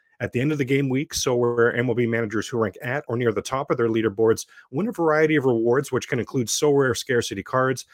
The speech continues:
game tickets, merchandise, signed jerseys, and V I P experiences like meeting these M L B stars. Prizes may vary depending on the competition.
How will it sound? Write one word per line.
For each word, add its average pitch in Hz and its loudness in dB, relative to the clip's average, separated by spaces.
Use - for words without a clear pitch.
game 151 0
tickets, - -6
merchandise, 147 -2
signed 196 -2
jerseys, 160 0
and 117 -6
V 147 0
I 147 2
P 147 -4
experiences 143 -4
like 120 -2
meeting 170 0
these 107 -2
M 110 0
L 98 2
B 98 -2
stars. 87 -2
Prizes 117 -2
may 123 -2
vary 147 2
depending 131 -2
on 127 0
the 113 -4
competition. 104 -4